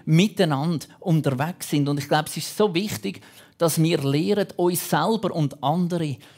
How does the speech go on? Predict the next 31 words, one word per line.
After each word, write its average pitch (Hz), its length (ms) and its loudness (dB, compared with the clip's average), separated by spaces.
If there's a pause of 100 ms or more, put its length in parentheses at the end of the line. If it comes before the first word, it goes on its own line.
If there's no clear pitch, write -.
(120)
mit 139 220 -2
Gottes 165 420 -4
Augen 156 400 -4
zu - 180 -16
sehen. 127 280 2
Ihr - 40 -10
seht 180 280 -2
das - 160 -6
Bild 185 340 -4
da. 127 320 2 (800)
Da 147 120 -6
gibt's 160 260 -6
ganz 180 260 2
verschiedene 170 400 -2
Sachen, 160 420 2
die 170 60 0
man 165 260 -2
sehen 151 200 -4
kann. 139 80 -4
Man 127 80 -6
kann 123 120 -2
zwei 135 200 0
Menschen 165 400 -2
sehen, 165 240 0
die 147 60 -2
sich 139 160 -4
anschauen. 175 640 2 (680)
Oder 175 380 0 (220)
man 143 100 0
kann 147 220 2
einfach 147 400 0